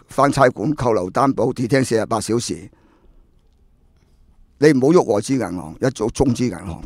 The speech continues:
第一日立威，先殺你個冚家產共產黨先。喂，大佬，你攞堆嘢出嚟賣都唔知係乜叉嘢，你賣咩而家？涉嫌訛騙咪嚼你咯，即刻就拉返去。即刻扣留，只聽四十八小時。噉啊，在座十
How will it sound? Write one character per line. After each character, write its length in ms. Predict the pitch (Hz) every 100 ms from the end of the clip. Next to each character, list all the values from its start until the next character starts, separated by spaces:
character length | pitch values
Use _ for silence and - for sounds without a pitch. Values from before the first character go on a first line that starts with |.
| -
第 100 | 120
一 20 |
日 280 | 151 131 110
立 40 | 104 -
威， 220 | 135 127 - - -
先 320 | - 143 143
殺 220 | - 107
你 60 | 110
個 80 | 107
冚 100 | 113
家 120 | 127
產 120 | 135
共 180 | 107 101
產 160 | 107 117
黨 220 | 95 104
先。 180 | 104 117 _ _ _ _ _ _ _ -
喂， 100 | 202
大 140 | 175
佬， 100 | 185
你 60 | 233
攞 180 | 196 202
堆 180 | 226 208
嘢 80 |
出 160 | 175 202
嚟 120 | 135
賣 180 | 131 131
都 80 | 180
唔 80 | 151
知 80 |
係 60 | 160
乜 120 | 156 160
叉 180 | 165 147
嘢， 120 | 127
你 300 | 110 117 104
賣 180 | 120 113
咩 140 | 131
而 140 | 120 110
家？ 200 | 117 - - _ _ _ _
涉 180 | - 165
嫌 240 | 127 120
訛 220 | 120 110
騙 180 | - 156
咪 100 | 135
嚼 320 | - 135 131 135
你 60 |
咯， 200 | 147 165 165 - - _ _ _ _ _ _ _ _ _
即 100 | -
刻 120 | 165 143
就 80 |
拉 160 | 135 156
返 200 | 143 135
去。 220 | 120 92 110 - - -
即 80 | 156
刻 100 | 160
扣 200 | - 113
留， 180 | 104 90
只 160 | - 127
聽 100 | 135
四 80 | 123
十 60 | 104
八 120 | 107
小 140 | 120
時。 200 | 123 98 82
噉 100 | 151
啊， 40 |
在 260 | 165 147 147
座 160 | 143
十 120 | 147